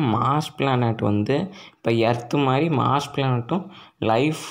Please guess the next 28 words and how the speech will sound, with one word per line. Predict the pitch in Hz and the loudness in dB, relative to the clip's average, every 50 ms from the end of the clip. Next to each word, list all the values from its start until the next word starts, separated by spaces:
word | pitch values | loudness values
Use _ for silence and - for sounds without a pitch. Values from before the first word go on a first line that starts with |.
| - - | -12 -6
உருவாகிற | - 254 123 123 135 143 139 139 131 131 127 120 | -2 0 2 2 2 2 2 2 2 2 2 2
மாதிரி | 113 113 120 131 160 160 | 2 2 0 0 -2 -4
சுச்சுவேஷன் | - - 131 - - - 135 131 135 - 147 151 156 156 | -6 -8 -8 -6 -2 -2 -2 0 0 -2 -2 -2 -2 -2
மார்ஸ் | - 107 107 113 117 131 139 139 - | -2 -2 0 0 0 0 -2 -2 -4
பிளானட்லேயே | - 123 123 120 120 120 117 113 110 - - 127 131 | -2 -2 0 0 0 0 0 -2 -4 -2 -2 0 0
இருந்திருக்கு. | 127 120 120 120 113 117 110 104 - - 107 95 - - - - - - | 0 0 0 0 0 0 -2 -2 0 0 0 0 -2 -4 -10 -18 -16 -10
ஆனா, | - - 127 143 156 | -4 -2 0 0 0
அது | 147 139 127 104 | 0 -2 -2 -2
அந்த | 110 120 117 | 0 0 2
அட்மாஸ்பியர் | 113 110 107 117 135 147 151 139 - - 135 131 120 | 2 2 2 2 2 0 0 -2 -4 -4 -2 0 0
வந்து | 113 110 117 131 156 170 185 180 - - - - - _ - | 2 0 0 0 0 -2 -4 -6 -10 -18 -20 -20 -14 _ -2
முன்னாடி | 123 131 139 143 151 147 143 131 135 | 0 0 2 2 2 2 0 -2 -2
திக்கரா | - 107 - - - 139 135 | -6 -10 -10 -6 -2 0 0
அந்த | 143 147 143 131 120 | 2 2 2 2 2
மாதிரி | 117 117 123 156 160 | 2 2 0 0 0
இப்ப | 160 - 135 127 | -2 0 0 0
வந்து | 117 113 117 120 127 127 160 160 156 147 127 117 - | 2 2 2 0 0 0 0 0 0 0 0 -2 -2
கொஞ்சம் | - 117 123 120 123 | -2 0 0 0 0
கொஞ்சமா | 123 120 113 113 127 147 165 190 202 - - - - - - _ - | 0 0 0 0 0 0 -2 -2 -6 -10 -16 -20 -20 -20 -14 _ -2
அதோட | 110 110 117 117 113 113 113 113 110 110 113 | 0 2 2 2 2 2 2 2 2 0 0
அட்மாஸ்பியர் | - - 117 120 131 143 151 147 - - 131 117 120 | 0 0 0 2 2 0 0 -2 -2 -2 -2 0 0
வந்து | 117 120 135 147 | 0 0 0 0
மார்ஸ் | 139 117 101 113 123 131 131 | 0 0 0 0 0 -2 -2
பிளானட் | - - 110 110 113 131 135 135 | -2 -2 0 0 0 0 -2 -2
கொஞ்சம் | - 110 113 110 | -2 0 0 0
கொஞ்சமா | 107 104 110 131 | 0 0 0 0
இழந்துக்கிட்டே | 135 123 110 104 110 117 123 120 113 113 120 117 120 | 0 0 2 2 2 2 2 0 0 -2 -2 -2 -2
வருது. | 117 117 110 110 - - - | 0 0 -2 -2 -4 -6 -8